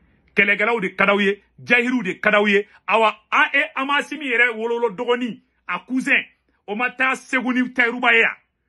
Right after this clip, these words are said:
O ni Tayiruba bɔra Segu ka na tile joli, a ma taa Sogɛli ka livre jɛni. Awa, ni sini tuguni, i bɛ ni mɔgɔ kelenw ni ninnu de ye. Jɔn,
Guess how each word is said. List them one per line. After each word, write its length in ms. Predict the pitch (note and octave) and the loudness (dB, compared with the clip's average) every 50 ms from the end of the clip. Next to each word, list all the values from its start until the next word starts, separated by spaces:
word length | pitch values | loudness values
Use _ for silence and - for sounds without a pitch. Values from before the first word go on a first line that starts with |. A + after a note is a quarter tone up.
| _ _ _ | _ _ _
O 120 | - C4+ C4+ | -6 -6 -6
ni 120 | D4 C#4+ | -4 -4
Tayiruba 340 | - D4+ D4 C#4+ C#4+ C#4+ C#4 | -2 -2 -2 -2 -2 -6 -8
bɔra 220 | C4+ C#4 C#4+ C#4+ | -6 -6 -6 -6
Segu 320 | C#4 - - C#4+ C#4 D4 - | -6 -8 -8 -8 -8 -8 -6
ka 100 | B3+ G#3+ | -6 -4
na 180 | G#3 G#3 G3 - _ _ _ _ | -4 -6 -8 -10 _ _ _ _
tile 240 | _ - G#3 C4+ C#4 | _ -4 -4 -4 -4
joli, 300 | F3+ G#3 G3+ F3+ C#3 B2+ _ _ | -4 -8 -10 -10 -10 -14 _ _
a 80 | - D#3 | -10 -10
ma 120 | F#3+ F#3+ | -8 -8
taa 140 | - G#3+ G#3+ | -6 -6 -8
Sogɛli 320 | G#3 - F3+ D#3+ F#3 F#3 | -8 -10 -10 -10 -10 -10
ka 80 | D#3+ E3 | -10 -10
livre 260 | D#3+ D#3+ C#3+ D#3+ E3 D#3 | -12 -12 -14 -18 -18 -16
jɛni. 160 | B2+ C#3 C#3 | -16 -10 -6
Awa, 220 | D3+ A#3+ D4+ D#4+ D4+ | -2 2 2 2 2
ni 80 | C#4+ | 0
sini 240 | A#3 - C4+ C#4 C#4 | -4 -4 -2 -2 -2
tuguni, 200 | G#3 B3+ B3+ B3+ | -2 -4 -4 -4
i 20 | |
bɛ 100 | B3+ C#4+ | -4 -4
ni 60 | C#4 B3+ | -6 -6
mɔgɔ 220 | A3+ G3+ G#3 G3+ | -6 -6 -6 -4
kelenw 220 | - A#3 B3 A#3 | -4 -4 -4 -4
ni 100 | G#3 G3+ A3 | -4 -4 -4
ninnu 200 | G#3 F#3+ F3+ F#3+ | -4 -4 -4 -4
de 60 | F#3 D#3+ | -4 -6
ye. 160 | D3 C#3 _ _ _ _ _ _ _ _ _ D3 | -8 -10 _ _ _ _ _ _ _ _ _ -4
Jɔn, 240 | C#3 D#4 E4 E4+ | 0 0 0 0